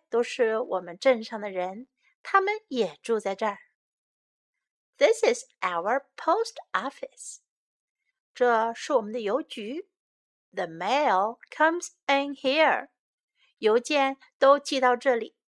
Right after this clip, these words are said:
I come here to mail letters.我来这儿寄信。This is our fire station.这是我们的消防局。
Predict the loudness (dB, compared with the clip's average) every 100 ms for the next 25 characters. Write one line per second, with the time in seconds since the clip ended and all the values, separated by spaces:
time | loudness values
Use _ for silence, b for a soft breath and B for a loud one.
0 | _ _ _ _ _ 6 6 4 -2 -2
1 | 0 2 4 2 -2 _ -4 -4 2 6
2 | 8 6 4 -4 -2 4 6 6 2 -2
3 | -14 -20 _ _ _ _ _ -6 -4 -4
4 | -8 -12 0 2 2 -2 _ _ -6 -4
5 | -2 -6 -6 -8 -10 _ _ _ _ _
6 | _ _ _ _ _ _ _ _ _ 2
7 | 2 4 2 0 -8 -10 -6 -4 -2 -4
8 | -6 4 4 4 2 2 0 -6 -6 -6
9 | -8 -10 -16 _ _ _ _ _ _ -10
10 | -6 -8 -8 -14 -6 -4 -4 -4 -12 -12
11 | -14 -18 -20